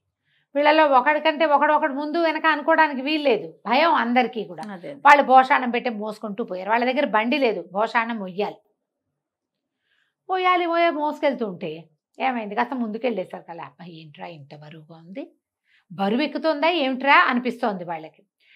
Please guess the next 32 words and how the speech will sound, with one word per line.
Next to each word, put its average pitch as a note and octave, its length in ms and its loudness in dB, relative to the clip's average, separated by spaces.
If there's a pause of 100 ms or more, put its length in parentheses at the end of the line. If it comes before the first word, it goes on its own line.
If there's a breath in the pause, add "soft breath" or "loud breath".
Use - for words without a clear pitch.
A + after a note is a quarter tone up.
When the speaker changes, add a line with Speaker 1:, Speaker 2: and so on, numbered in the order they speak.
(140 soft breath)
Speaker 1:
ఇంకా, A3+ 260 2
ఇంకా, B3+ 260 0
ఇంకా, A#3 300 -2
ఇంకా G#3+ 280 -2
ముందుకు F#3 320 -10
తీసుకెళ్లారు. E3+ 600 -20 (460)
ఇంకా F#3+ 160 -16
కొంచెం E3 300 -20
ముందుకు F#3 220 -10
తీసుకెళ్తే F3 400 -14
విసుగు D#3 380 -18
పుట్టేసింది, B3 420 -8
మొయ్యలేకపోయారు. G3+ 560 -8 (440 soft breath)
"అమ్మో, F3 300 -14
ఇందులో G3 280 -10
ఏం F3 320 -10
భూతం C#4 320 -10
ఉందోరా, A#3+ 400 -4
ముసలిది A3 420 -10
మనని A#3 260 -6
మోసం F3+ 440 -14
చేసింది, C4+ 640 -2 (420)
Speaker 2:
ఉమ్. G3 300 -14 (800)
Speaker 1:
మోసం A3 320 -12
చేసి A#3+ 300 -6
ఏ F3+ 160 -6
భూతం B3+ 460 -2
ఉండుంటుంది, A#3+ 440 -8
ఇంకా, G#3+ 260 -6
ఇంకా B3 240 -4
బరువు F3+ 340 -8
పెరిగిపోతోంది, C#4 880 -4